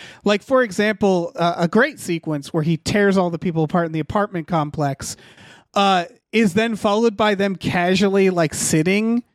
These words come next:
and talking about their background. Um,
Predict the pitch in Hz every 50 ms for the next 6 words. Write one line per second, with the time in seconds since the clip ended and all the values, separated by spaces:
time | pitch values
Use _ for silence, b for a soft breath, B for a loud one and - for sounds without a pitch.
0 | _ _ _ _ _ _ _ - 202 190 175 - - 202 - - - 220 196 185
1 | 175 180 175 - 180 170 160 143 160 151 151 - - 214 208 214 214 226 247 240
2 | - - - _ _ _ _ _ _ _ _ _ _ _ _ _ - 190 185 185
3 | 180 175 175 175 165 160 160